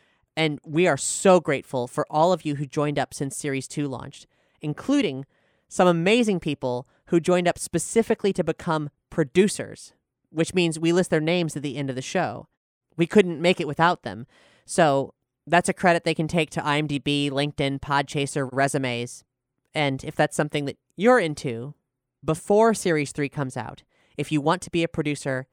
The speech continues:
now is the time. Head to patreon dot com slash omniverse media. Obviously, if you have any questions about the funding of Cthulhu or Omniverse or anything related to that, you can reach out to us, or you can reach out to me, cap at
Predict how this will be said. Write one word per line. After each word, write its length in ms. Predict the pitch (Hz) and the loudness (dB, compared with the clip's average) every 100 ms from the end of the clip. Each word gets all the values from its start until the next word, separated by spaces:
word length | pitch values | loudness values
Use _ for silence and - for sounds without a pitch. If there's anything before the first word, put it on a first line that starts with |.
| _ _ _ _ | _ _ _ _
now 320 | 139 156 180 | 0 4 4
is 80 | 175 | 4
the 80 | 175 | 0
time. 420 | - 143 120 113 - _ _ _ _ _ | -4 -4 -4 -6 -14 _ _ _ _ _
Head 180 | - - | 0 2
to 80 | 180 | 0
patreon 580 | - 190 - 202 190 190 | 0 -2 0 0 2 2
dot 220 | 185 - | 0 0
com 340 | 156 143 143 | 0 0 -2
slash 300 | 156 160 143 | -4 0 0
omniverse 500 | 135 139 135 127 131 | -2 -4 -4 -6 -8
media. 360 | 123 113 104 135 _ _ _ _ _ _ _ | -12 -12 -12 -14 _ _ _ _ _ _ _
Obviously, 400 | 160 170 175 175 156 | 4 4 2 0 -2
if 100 | 147 | 0
you 60 | |
have 120 | 143 127 - | 0 0 -2
any 180 | 190 | 0
questions 580 | 196 - 165 - 156 151 - _ _ - | 2 2 2 0 -6 -8 -14 _ _ -4
about 340 | 143 131 131 - | 2 2 0 -6
the 120 | - | -8
funding 280 | 143 175 165 | -2 0 0
of 80 | 147 | -4
Cthulhu 520 | - - 202 196 185 | -4 2 4 4 2
or 140 | - 143 | 0 0
Omniverse 640 | 156 170 175 156 156 156 - | 2 2 2 0 -2 -2 -4
or 120 | 139 | -2
anything 240 | 160 147 | -2 -2
related 380 | 139 135 156 160 | -2 0 0 -2
to 80 | 156 | -2
that, 300 | 151 147 - _ _ _ - | -2 -2 -4 _ _ _ -6
you 80 | 151 | -2
can 120 | 156 | 2
reach 240 | 175 - | 0 4
out 180 | 156 160 | 2 2
to 140 | - 175 | -2 -4
us, 180 | 185 - | -4 -6
or 60 | |
you 60 | 165 | 0
can 120 | 165 | 2
reach 200 | 160 190 | 4 2
out 140 | 175 165 | 0 2
to 100 | 170 | 0
me, 380 | 147 196 170 196 _ _ _ _ | 0 0 -2 -8 _ _ _ _
cap 300 | - 185 190 - | 2 2 2 2
at 160 | 165 | 2